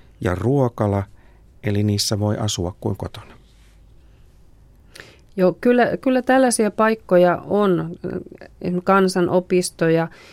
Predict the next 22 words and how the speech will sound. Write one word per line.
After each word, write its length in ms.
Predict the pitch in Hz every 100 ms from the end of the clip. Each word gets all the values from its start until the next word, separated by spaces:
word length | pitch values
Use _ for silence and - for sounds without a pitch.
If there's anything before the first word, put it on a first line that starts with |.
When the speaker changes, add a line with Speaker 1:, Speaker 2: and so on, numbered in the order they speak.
| -
Speaker 2:
ja 120 | 175 175
niitä 340 | 180 185 185
tietoja 480 | 202 214 208 196 214
löytyy 460 | 233 226 - 170
verkosta, 600 | 165 170 160 - 160 -
mutta 360 | 165 160 - 160
ei 160 | 175 185
välttämättä 580 | 190 185 180 175 175
yhdeltä 460 | 175 196 180 170 175
sivulta. 680 | - 208 180 147 131 - 160 - - - - -
Mutta 300 | 180 170 175
yksi 340 | 190 220 202
semmoinen 640 | 185 180 180 175 175 165 185
hyvä 320 | 226 208 185
sivu, 360 | - 170 165
mitä, 240 | 165 165 160
mistä 380 | 165 165 175 170
voi 300 | 190 185 156
etsiä 400 | 156 - 151 147 -
tietoa 420 | 156 156 151 156
koulutuksista, 880 | - 160 151 151 151 - 156 - 156
on, 180 | 156